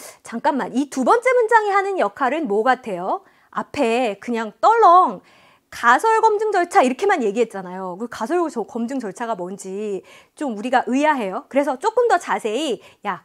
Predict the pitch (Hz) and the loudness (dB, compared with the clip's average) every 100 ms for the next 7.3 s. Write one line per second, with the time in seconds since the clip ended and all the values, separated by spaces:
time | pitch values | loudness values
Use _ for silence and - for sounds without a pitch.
0 | - - 277 320 277 202 - 220 220 254 | -8 -6 -2 -4 -4 -8 -8 -12 -8 -6
1 | 190 - 269 233 220 208 220 262 339 349 | -8 -8 -6 -6 -8 -10 -8 -4 -4 0
2 | 269 226 240 180 202 - 214 - - 508 | 0 4 2 0 -6 -10 -14 -8 0 2
3 | 466 349 381 359 320 339 330 220 220 208 | 2 -2 -4 -4 -4 -4 -4 -8 -10 -12
4 | 185 180 180 _ - - 214 214 240 262 | -10 -10 -12 _ -20 -10 -4 2 4 2
5 | 247 254 359 339 320 330 285 277 277 254 | 2 2 2 2 -2 -4 -4 -4 -6 -4
6 | 214 226 226 190 - 196 320 285 262 202 | -6 -4 -4 -4 -4 -4 -2 -2 -2 -2
7 | 208 339 | 2 2